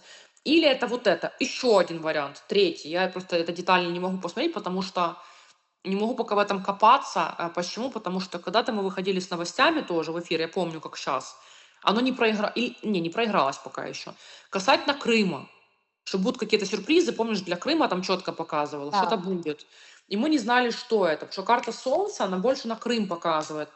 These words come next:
Speaker 1: туз кубков больше на Херсон, там водосховище было. Оно сейчас падает перевернутым постоянно, типа, что его нет уже. А тут луна и солнце, видишь, что-то скрытое по югу.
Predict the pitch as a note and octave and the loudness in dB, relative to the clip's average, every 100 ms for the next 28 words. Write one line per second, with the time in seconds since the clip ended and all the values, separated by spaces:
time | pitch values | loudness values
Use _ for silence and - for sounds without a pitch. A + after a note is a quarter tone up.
0 | - A#3+ - - G#3+ - E3+ E3 F3 E3+ | -8 -6 -6 -8 -8 -6 -8 -2 -2 -2
1 | E3 D#3+ F3+ E3 - D#3+ D3+ - E3+ F3 | -6 -8 -8 -10 -6 -6 -6 -4 -2 -2
2 | E3+ - F3+ E3 D#3+ - D3+ D#3 D#3 F3 | -6 -6 -4 -2 -4 -10 -14 -14 -16 -18
3 | _ _ _ _ - G3 G3+ - G#3+ F#3 | _ _ _ _ -8 -4 -4 2 2 2
4 | - F#3 F3+ F3 D#3 D3+ D3 D#3 - G3 | 2 4 6 4 2 -8 -8 -10 -4 -4
5 | B3+ G#3 - D#3+ E3+ F3 F#3 D#3 - C3 | -2 -6 -10 -12 -6 -2 -2 -2 -6 -14
6 | C3+ _ _ - - - - - _ - | -18 _ _ -20 -20 -20 -20 -20 _ 4
7 | F#3+ F#3+ D4+ G#4 A3+ G3+ A3 C#4 C#4 - | 4 6 6 6 4 2 6 6 6 0
8 | - G3+ F#3 D#3 - F3+ E4+ - A3+ A3+ | 0 2 2 -2 -6 -2 0 0 -2 -4
9 | - - D4+ E4+ G3 - G3+ G#3 G#3+ C#3+ | -6 -2 0 2 2 2 -2 0 -2 -4